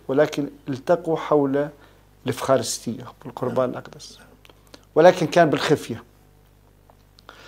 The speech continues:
واحد الأشخاص اللي من الطبقة الأرستقراطية اللي انجذبوا لتعاليم السيد المسيح وأحبت هذا الشخص هي القديسة هيلانا، أم الإمبراطور قسطنطين،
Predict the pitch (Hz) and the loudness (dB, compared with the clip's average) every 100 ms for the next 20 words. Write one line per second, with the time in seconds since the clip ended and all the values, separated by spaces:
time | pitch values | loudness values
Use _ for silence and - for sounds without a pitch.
0 | - _ - 233 240 240 240 180 - 196 | -20 _ 6 6 8 8 8 6 2 6
1 | 165 147 - - - 135 123 127 127 123 | 6 4 -2 -6 -6 -6 -4 -2 -2 -4
2 | - - 131 139 - 220 226 180 151 147 | -8 -12 -4 -4 4 6 6 6 4 2
3 | - 147 - 131 131 143 123 120 - 127 | -4 -8 -4 -4 -4 -6 -8 -8 -10 -12
4 | 127 131 127 190 170 139 117 113 - _ | -6 -6 0 4 6 4 2 -10 -18 _
5 | _ - - _ _ 247 127 123 120 117 | _ -20 -20 _ _ -8 -4 -2 -4 -8
6 | - - - 127 147 160 147 135 139 131 | -14 -20 -4 2 2 2 0 -2 0 0
7 | 127 120 123 - 123 120 120 - - - | -2 -6 -8 -10 -10 -10 -12 -18 -14 -12
8 | - - 160 123 123 - - _ 131 123 | -6 0 0 0 -12 -12 -20 _ -4 -4
9 | 120 - 175 - - - - _ _ - | -4 -4 -4 -4 -14 -16 -20 _ _ -20
10 | - _ _ _ _ - 147 202 196 196 | -20 _ _ _ _ -10 0 4 6 6
11 | 190 - 156 170 - 151 156 139 117 110 | 4 -4 -2 0 0 2 2 2 -2 -8
12 | - _ _ _ _ _ _ 170 151 139 | -16 _ _ _ _ _ _ 0 2 2
13 | 143 139 135 139 135 - - - 131 127 | 2 2 2 0 -2 -6 -12 -8 -8 -8
14 | 113 | -10